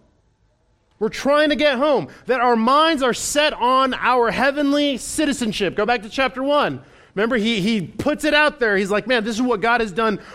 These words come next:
for you," and he is guarding this inheritance in the present. He is guarding this inheritance for you. So our mind is on our heavenly citizenship, but in the meantime,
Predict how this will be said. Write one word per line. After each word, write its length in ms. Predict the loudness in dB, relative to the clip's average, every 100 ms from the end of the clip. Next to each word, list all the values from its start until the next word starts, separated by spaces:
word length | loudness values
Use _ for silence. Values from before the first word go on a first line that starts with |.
| -20 -2
for 220 | 2 2
you," 240 | 2 2 0
and 160 | 0
he 120 | 2
is 140 | 0 -2
guarding 680 | -6 0 2 2 2 -2 0
this 240 | -2 0
inheritance 720 | -2 0 2 2 2 0 -2
in 220 | -2 -2 0
the 80 |
present. 460 | -2 0 0 0 -6
He 100 | -4
is 100 | -4
guarding 380 | 0 0 0 -2
this 180 | -4 -2
inheritance 480 | 0 2 0 -2
for 320 | -6 0 0 0
you. 400 | 0 -2 -4 -12 -20 -20 -10
So 140 | 0
our 200 | 2 4
mind 500 | 2 2 4 4 2
is 100 | 2
on 220 | 2 2 2
our 160 | 2
heavenly 600 | 2 0 0 0 0 -2
citizenship, 880 | -4 -2 0 0 0 -2 -2 -2 -4 -8 -4
but 100 | 0
in 100 | 2
the 80 | 2
meantime, 680 | 2 2 2 2 0 0